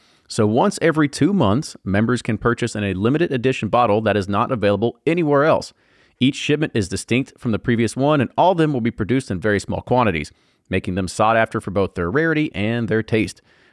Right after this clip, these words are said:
Due to the limited production of these rare bourbons, memberships will be limited,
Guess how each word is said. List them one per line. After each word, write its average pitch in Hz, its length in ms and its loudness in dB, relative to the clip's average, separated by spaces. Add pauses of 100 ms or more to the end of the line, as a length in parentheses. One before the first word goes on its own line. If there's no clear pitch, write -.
(140)
Due 139 140 2
to 151 40 0
the 127 80 -2
limited 131 300 2
production 131 500 -2
of 117 220 0
these 107 180 0
rare 104 160 2
bourbons, 104 380 0
memberships 107 500 -4
will 104 140 -2
be 127 100 0
limited, 120 460 0